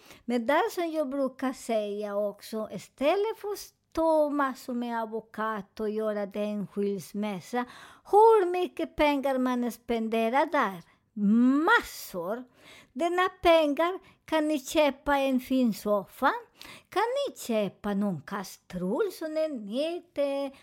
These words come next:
massor ställen för att, eh, säga, "Den är min, den är min." Och det är om man så, när man förstår att, men man gifter sig och han eller hon har sina grejer,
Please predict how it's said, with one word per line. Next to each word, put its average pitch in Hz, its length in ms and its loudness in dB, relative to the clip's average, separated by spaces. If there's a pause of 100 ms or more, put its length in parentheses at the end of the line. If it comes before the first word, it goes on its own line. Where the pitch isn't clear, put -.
(180)
massor 320 720 -4
ställen 277 720 -4
för 214 240 -6
att, 196 360 -10
eh, 180 60 -8 (1040)
säga, 220 440 0
"Den 208 280 -2
är 202 60 0
min, 220 380 0
den 185 220 -6
är 202 100 -4
min." 302 300 -2 (420)
Och 226 120 -4
det 285 100 0
är 330 60 0
om 330 120 -4
man 320 220 0
så, 294 380 2
när 254 180 -2
man 262 280 -2
förstår 311 720 0
att, 294 140 -8
men 226 260 -4
man 226 220 -6
gifter 269 400 -6
sig 247 520 -4
och 214 140 -4
han 233 480 -6
eller 226 260 -6
hon 226 340 0
har 220 260 -6
sina 208 440 -6
grejer, 202 540 -6